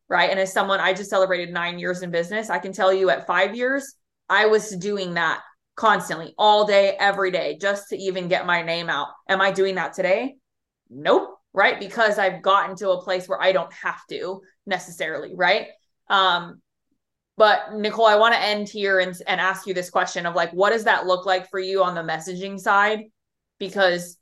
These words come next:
you are in your D Ms and I know it. So where do you make time to not just have this message that you're sharing so well,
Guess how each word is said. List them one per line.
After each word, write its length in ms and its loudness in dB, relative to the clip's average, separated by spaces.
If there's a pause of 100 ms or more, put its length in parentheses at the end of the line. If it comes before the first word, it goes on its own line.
(160)
you 280 4
are 280 8
in 140 -4
your 140 -8
D 160 -8
Ms 240 -6
and 80 0
I 80 -2
know 260 4
it. 180 -2 (360)
So 580 4 (460)
where 360 2
do 80 -8
you 220 -6
make 300 -4
time 560 -4 (180)
to 540 -2 (400)
not 260 2
just 200 0
have 200 2
this 220 -4
message 420 -4
that 160 -2
you're 140 -6
sharing 360 -2
so 380 4
well, 560 2